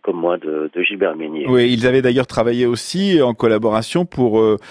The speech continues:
Speaker 2: euh, le F L N Documents et Histoire, qui a été aussi un, un grand livre en, en deux mille quatre,
Speaker 1: Tout à
Speaker 2: qui a
Speaker 1: fait.
Speaker 2: permis de mettre à disposition d'un grand public, d'un large public, euh, c'était aux éditions Fayard,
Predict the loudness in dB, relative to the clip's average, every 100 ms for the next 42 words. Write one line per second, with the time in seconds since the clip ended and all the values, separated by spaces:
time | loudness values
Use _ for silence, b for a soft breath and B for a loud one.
0 | B -4 0 4 4 4 2 0 0 2
1 | 0 0 0 -2 0 2 0 -2 0 0
2 | 0 -4 0 -2 -2 -2 0 0 0 0
3 | 0 0 2 2 0 0 -2 -2 0 2
4 | 0 0 -2 0 0 0 0 0 2 0
5 | 0 0 0 0 0 -4 -6 -4 -4 -2
6 | -4 0 0 0 -2 -2 -2 -2 0 0
7 | 0 -4 -10 -4 -4 0 0 0 -4 -4
8 | -2 -2 -2 -4 -6 -4 -2 0 0 0